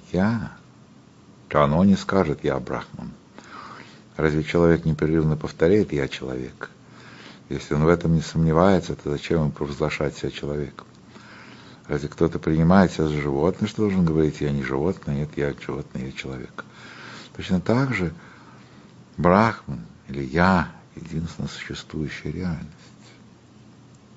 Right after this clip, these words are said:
И нет никого, оспаривающего это. Нам советуют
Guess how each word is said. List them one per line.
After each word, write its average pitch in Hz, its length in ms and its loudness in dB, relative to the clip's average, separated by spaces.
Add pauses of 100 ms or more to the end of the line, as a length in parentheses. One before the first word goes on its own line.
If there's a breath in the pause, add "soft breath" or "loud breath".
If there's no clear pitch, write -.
(1120 loud breath)
И 67 100 -4
нет 71 440 2
никого, 85 400 0
оспаривающего 73 960 -10
это. - 100 -14 (3000 loud breath)
Нам 131 300 6
советуют 117 640 0